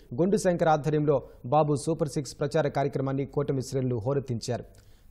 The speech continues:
చంద్రబాబు ప్రకటించిన సంక్షేమ పథకాలే ఎన్డీఏ కూటమి విజయానికి దోహదపడుతున్నాయని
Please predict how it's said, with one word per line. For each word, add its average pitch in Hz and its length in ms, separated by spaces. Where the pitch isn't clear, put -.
చంద్రబాబు 190 380
ప్రకటించిన 175 560
సంక్షేమ 185 500
పథకాలే 170 640
ఎన్డీఏ 208 340
కూటమి 180 560
విజయానికి 180 480
దోహదపడుతున్నాయని 151 960